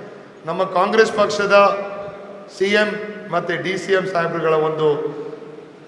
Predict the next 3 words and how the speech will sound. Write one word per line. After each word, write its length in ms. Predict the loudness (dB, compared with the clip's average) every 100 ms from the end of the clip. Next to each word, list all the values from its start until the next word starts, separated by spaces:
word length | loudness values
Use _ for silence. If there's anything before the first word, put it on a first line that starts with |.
| -20 -20 -20 -20 -20 -20 -20 -20 -20 -20 -20 -2
successful 920 | 0 2 4 4 4 4 4 2 0 -4
implementation 840 | -2 0 2 0 0 0 2 0 4
of 220 | 2